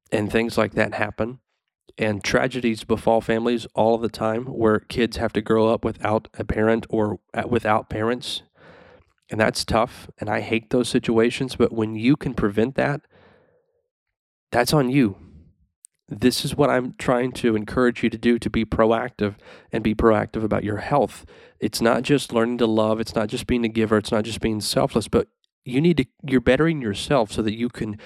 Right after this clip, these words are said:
in a greater way, benefit your kids. I wanna be able to compete with my son one day. My, I know my son's gonna grow up and be a giant, all right?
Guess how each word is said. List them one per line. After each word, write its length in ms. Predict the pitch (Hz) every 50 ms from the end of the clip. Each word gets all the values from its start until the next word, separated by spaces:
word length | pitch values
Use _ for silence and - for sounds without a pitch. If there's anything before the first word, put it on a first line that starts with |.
| - - - - -
in 120 | 120 110
a 40 | 107
greater 440 | 98 - 107 107 117 131 151 165 135
way, 220 | 110 110 104 104
benefit 520 | 101 110 110 117 - - 110 104 101 - - _ _ _ _ _ _
your 200 | _ 117 107 98
kids. 520 | - - - 156 143 107 - - - - - _ _ _ _ _ _ _ _ _ _ _ _ _ _ _ - - - _ _ -
I 140 | 147 156
wanna 180 | 156 165 180 160
be 140 | 143 156 131
able 160 | 127 123 127
to 80 | 113 107
compete 440 | - 120 107 - - 113 117 104
with 200 | - 113 110 -
my 140 | - 104 104
son 320 | 101 - - 113 104 101 104
one 200 | 101 98 98 95
day. 280 | 98 92 - - - _ _ _ _ _ _ _ _ _ _ _ _ _ _ _ _ _ _
My, 160 | - 120 120 - _ -
I 100 | 123 127
know 160 | 127 135 139
my 160 | 139 131 123 117
son's 320 | - - 131 117 107 -
gonna 160 | - 123 113
grow 260 | 104 113 110 107 104
up 120 | 107 101 -
and 100 | 107 104
be 220 | 107 107 104 90 - _ _ _ _ -
a 80 | 123
giant, 600 | 113 107 113 110 101 98 95 95 - - - - - _ _ _ _ - - _ _
all 80 | - 104
right? 300 | 104 104 107 107 214